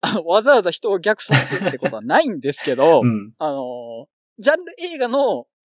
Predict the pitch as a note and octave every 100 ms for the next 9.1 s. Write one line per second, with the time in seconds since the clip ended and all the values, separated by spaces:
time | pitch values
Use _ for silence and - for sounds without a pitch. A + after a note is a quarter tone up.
0 | _ F#3 B3+ - D3+ A#2+ - D3+ A#2 -
1 | _ _ _ - A3+ B3+ G#3+ - - -
2 | D#4 A3+ A#2+ - _ E3+ A3+ - G#3 G#3
3 | G3 G3 - A#3 B3 _ - G#3 D4 F4
4 | G#3+ - G#3 E3 - B3 G4+ D4 C4 A#3
5 | A3 G#3+ A3 E3 - D3+ A#3 C#4+ D3+ A#2
6 | A2 - D3 C#3+ C3+ - - F3+ B3 C4+
7 | C4 F3 D3 F3+ G3+ D#3 C#3 C3+ D3 D#3+
8 | D3+ F3 G3 D3+ D#3 C#3+ A#2+ C3+ C3 B2